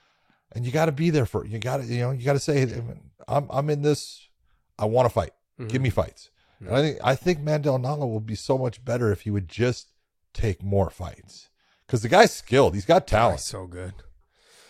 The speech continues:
Speaker 2: He's got
Speaker 1: Uh,
Speaker 2: some nasty kicks. That spinning back kick he, he
Speaker 1: Oh.
Speaker 2: landed coming out of the second round,
Speaker 1: Oof.
Speaker 2: or coming out of the first round into the second round was beautiful.
Speaker 1: Look, he can do it all.
Speaker 2: Yeah.
Speaker 1: But he, he makes just mental breakdowns
Speaker 2: Mm-hmm.
Speaker 1: in the fight that allows things to slip away.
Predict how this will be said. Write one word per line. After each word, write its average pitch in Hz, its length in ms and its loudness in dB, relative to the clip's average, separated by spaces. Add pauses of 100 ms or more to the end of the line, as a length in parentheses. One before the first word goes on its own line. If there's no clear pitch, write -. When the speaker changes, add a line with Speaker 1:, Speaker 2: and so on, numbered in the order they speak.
(220)
Speaker 2:
He's 120 160 -12
got 127 80 -4
Speaker 1:
Uh, - 20 -6
Speaker 2:
some 101 220 -6
nasty 110 400 -6
kicks. 117 280 -6
That 113 120 -4
spinning 131 280 -6
back 113 220 -6
kick 120 140 -10
he, 127 100 -8
he - 160 -14 (100)
Speaker 1:
Oh. 139 60 -2
Speaker 2:
landed 131 320 2
coming 123 220 -6
out 123 100 -4
of 110 60 -8
the 107 120 -10
second 120 300 -12
round, 127 340 -8 (380)
Speaker 1:
Oof. 233 160 0
Speaker 2:
or - 40 -8
coming 131 260 -6
out 123 80 -4
of 113 60 -4
the 98 60 -12
first 139 300 -6
round 139 180 0
into 131 160 -2
the 120 80 -6
second 143 320 -6
round 151 160 -4
was 107 80 -6
beautiful. 101 380 -2
Speaker 1:
Look, 226 120 6
he 220 140 2
can 202 200 -2
do 214 220 8
it 196 60 10
all. 185 560 6
Speaker 2:
Yeah. 101 220 -12 (560)
Speaker 1:
But 127 160 8
he, 104 200 -6
he 117 180 -6
makes - 640 -4 (1200)
just 110 200 -6
mental 127 280 2
breakdowns 107 640 2
Speaker 2:
Mm-hmm. 95 100 -10
Speaker 1:
in 98 80 -6
the 92 60 -4
fight 101 340 -2
that 87 120 -8
allows 90 400 -8
things - 280 -10
to 80 60 -20
slip - 260 -10
away. 82 260 -10